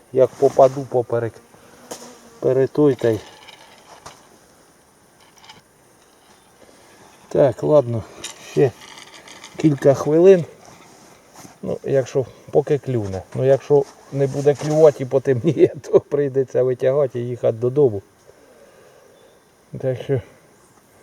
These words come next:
супер рибалочка. Вообще трошки незручно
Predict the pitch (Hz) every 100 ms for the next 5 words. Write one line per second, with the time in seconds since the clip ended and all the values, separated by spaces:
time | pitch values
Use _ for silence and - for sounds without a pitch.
0 | _ _ _ _ _ - - 156 127 113
1 | - - - 127 127 170 156 143 - 135
2 | - _ _ _ _ _ _ _ _ _
3 | _ _ - 127 131 123 - 117 98 -
4 | _ _ _ _ _ _ _ _ _ _
5 | _ _ - 139 143 - - 120 - 123
6 | 123 117 165 202 - 165 160